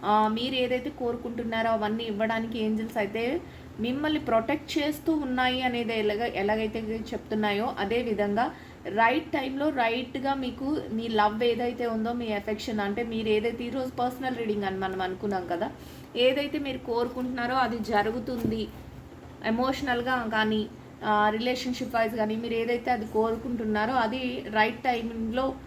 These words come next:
మీ డివైన్ మీకు ఇవ్వబోతుంది అనేది కూడా ఏంజెల్స్ నుంచి వచ్చే మెసేజ్ గైస్.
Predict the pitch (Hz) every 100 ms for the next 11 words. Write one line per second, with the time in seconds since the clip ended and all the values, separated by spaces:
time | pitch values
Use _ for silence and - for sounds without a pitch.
0 | - - 226 233 240 247 233 233 247 240
1 | 233 254 233 247 262 262 262 247 240 254
2 | 226 214 202 214 214 254 220 214 214 214
3 | 220 202 226 214 - 202 190 185 190 190
4 | 208 285 370